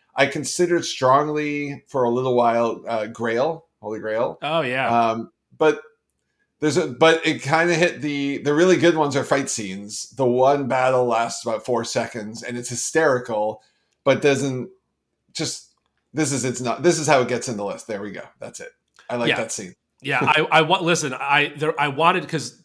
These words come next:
Speaker 2: the rest of my list is going to get considerably more serious. And,
Speaker 1: Right.
Speaker 2: like, it was, I, it was getting heavy, and I'm like, "Ah," and then I looked at the rest of my stuff, and I'm like, "All right, there, there,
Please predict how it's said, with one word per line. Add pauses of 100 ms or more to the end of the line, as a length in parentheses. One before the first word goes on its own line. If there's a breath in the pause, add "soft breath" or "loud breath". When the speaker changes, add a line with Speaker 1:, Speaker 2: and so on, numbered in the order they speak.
Speaker 2:
the
rest
of
my
list
is
going
to
get
considerably
more
serious. (400 soft breath)
And,
Speaker 1:
Right. (120)
Speaker 2:
like,
it
was, (180)
I,
it
was
getting
heavy,
and
I'm
like,
"Ah,"
and
then
I
looked
at
the
rest
of
my
stuff,
and
I'm
like,
"All
right,
there,
there,